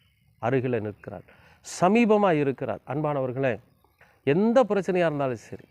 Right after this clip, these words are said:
வியாபாரமா இருந்தாலும் சரி, தொழிலா இருந்தாலும் சரி, ஊழியமாக இருந்தாலும் சரி, படிப்பாக இருந்தாலும் சரி,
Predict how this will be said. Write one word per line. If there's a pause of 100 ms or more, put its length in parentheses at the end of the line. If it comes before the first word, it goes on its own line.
வியாபாரமா
இருந்தாலும்
சரி, (120)
தொழிலா
இருந்தாலும்
சரி, (420)
ஊழியமாக
இருந்தாலும்
சரி, (100)
படிப்பாக
இருந்தாலும்
சரி,